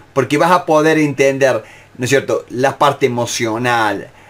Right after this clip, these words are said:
la, la negociación, los siete elementos de ca-, los siete elementos del método de Harvard,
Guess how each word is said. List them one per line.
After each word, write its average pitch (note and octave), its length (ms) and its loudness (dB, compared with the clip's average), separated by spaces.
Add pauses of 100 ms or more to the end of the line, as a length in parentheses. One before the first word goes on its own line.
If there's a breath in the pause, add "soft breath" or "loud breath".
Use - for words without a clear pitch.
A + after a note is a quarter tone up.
(140)
la, D3 240 4
la C#3+ 320 0
negociación, B2 760 0
los B2 120 -2
siete D3 200 0
elementos B2 360 -4
de A2 160 0
ca-, A2+ 340 0
los A2 220 -2
siete D#3 200 -2
elementos B2 420 -2
del G#2+ 160 0
método A2 300 -2
de G2 160 -2
Harvard, G#2 500 0